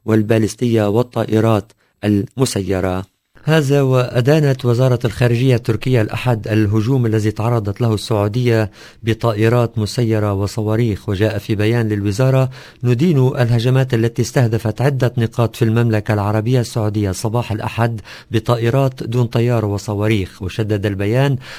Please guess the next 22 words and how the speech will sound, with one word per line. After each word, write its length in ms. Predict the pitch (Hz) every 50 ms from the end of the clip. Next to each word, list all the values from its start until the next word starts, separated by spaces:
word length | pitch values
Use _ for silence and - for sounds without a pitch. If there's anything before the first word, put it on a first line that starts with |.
| - -
على 220 | 101 107 110 117
رفض 260 | 127 151 151 - 123 107
أي 360 | - - 160 156 135 127 120
هجمات 480 | 113 120 113 127 123 135 131 123 -
إرهابية 520 | 143 127 131 127 131 123 117 117 107 107 101
من 140 | 101 101 104
هذا 240 | 117 127 113 120
القبيل 540 | 113 98 - - 120 110 127 143 156 160 147 - -
تهدف 420 | - 175 165 143 127 127 120 - 131
لزعزعة 600 | 123 117 110 120 143 139 127 113 117 110 110 104 -
الأمن 340 | - - 147 127 120 107 101
والاستقرار 640 | 98 101 104 104 - - 120 120 - 131 131 123 117
في 140 | - - 120
المنطقة 520 | 110 117 127 127 127 - 113 - - 117
وتتنافى 680 | 107 110 113 - - 120 - 131 135 147 143 131 - 113
مع 220 | 107 110 104 104
القوانين 520 | 104 - - 120 110 107 110 117 120 117
الدولية. 680 | 110 101 107 104 107 104 107 110 101 104 101 98 95 - - - - - - -
وأكد 680 | 98 92 131 131 - 117 107 107 107 101 - - 104
بيان 300 | 104 101 110 113 113 110
الخارجية 500 | 104 95 - 117 110 104 98 113 127 113
التركية 600 | - - 110 95 - - 139 143 139 135 135